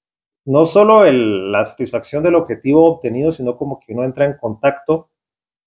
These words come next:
con, así como dice Bárbara, la naturaleza, o puede ser el universo, o lo, como ustedes lo quieran identificar, pero como que uno a través de eso puede entrar en esa, en ese contacto, en esa comunión con algo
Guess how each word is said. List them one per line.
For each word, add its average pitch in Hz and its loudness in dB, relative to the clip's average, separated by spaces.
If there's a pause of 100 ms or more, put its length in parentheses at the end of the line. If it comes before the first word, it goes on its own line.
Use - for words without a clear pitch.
(240)
con, 147 2
así - -10
como 107 -8
dice 107 -6
Bárbara, 107 0
la 92 -6
naturaleza, 113 -6
o 101 -10
puede 98 -8
ser 101 -10
el 107 -14
universo, 101 -10
o 110 -8
lo, 95 -12
como 92 -14
ustedes 123 -2
lo 113 -8
quieran 127 -2
identificar, 120 -4 (560)
pero 165 4
como 165 -2
que 147 -2
uno 156 0
a 117 -6
través 120 0
de 127 0
eso 160 -4
puede 117 -2
entrar 117 -2 (460)
en 104 -8
esa, 113 -2
en 101 -10
ese 113 -10
contacto, 113 -6
en 107 -6
esa 127 -8
comunión 107 -4
con 120 0
algo 123 0